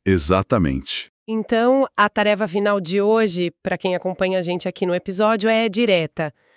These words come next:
Speaker 2: Congele a sua primeira lista de perguntas reais hoje.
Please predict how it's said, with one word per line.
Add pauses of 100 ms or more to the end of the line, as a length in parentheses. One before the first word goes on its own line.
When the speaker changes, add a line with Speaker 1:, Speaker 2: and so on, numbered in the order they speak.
(280)
Speaker 2:
Congele
a
sua
primeira
lista
de
perguntas
reais
hoje.